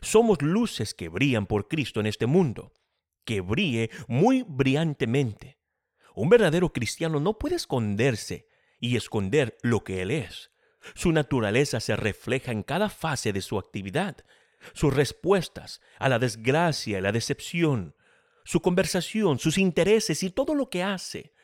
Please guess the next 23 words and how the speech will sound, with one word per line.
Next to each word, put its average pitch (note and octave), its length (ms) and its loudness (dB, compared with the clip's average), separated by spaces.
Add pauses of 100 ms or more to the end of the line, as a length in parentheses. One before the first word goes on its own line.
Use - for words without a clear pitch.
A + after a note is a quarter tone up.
(460)
Lo G#2+ 180 0
que C#3 300 2
es, - 340 -8 (260)
no C#3 280 0
puede C#3+ 500 -2 (300)
esconderlo. F#2 800 -8 (760)
Al A#2+ 140 -2
continuar, B2 580 0 (200)
leemos B2+ 520 0
nosotros C#3 440 0
Mateo D#3+ 440 -2
capítulo D#3+ 640 -4
cinco. - 720 -4 (720)
Notamos G#3+ 640 2
ahí F3+ 260 0
en D#3 120 2
el C#3 60 -2
versículo F3 580 -2
quince G#2+ 480 -2
que A2+ 120 -2
dice A#2+ 480 -2
lo A#2+ 140 2
siguiente: G2 720 -4